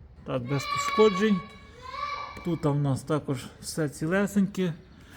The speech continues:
Слідів мастила немає, але для того, щоб... Його добре роздивитися, ну, якщо буде потрібно, то знімемо ще і захист двигуна, але ніде нічого не видно.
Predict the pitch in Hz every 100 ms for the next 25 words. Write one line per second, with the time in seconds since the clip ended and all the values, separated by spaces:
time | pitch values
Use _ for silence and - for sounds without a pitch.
0 | - - - 165 170 190 175 165 160 -
1 | 202 185 165 160 160 196 214 220 - 165
2 | 165 156 185 180 170 156 - - - 185
3 | 170 180 175 156 185 165 170 160 151 175
4 | 196 196 175 165 170 143 - - - -
5 | 175 160 156 156 185 202 175 135 143 165
6 | 180 170 139 - 170 175 - - - -
7 | 170 165 165 165 170 147 151 156 160 151
8 | 123 110 143 170 160 - - 156 139 160
9 | 175 160 175 160 156 151 - - - -
10 | - 170 160 156 147 123 120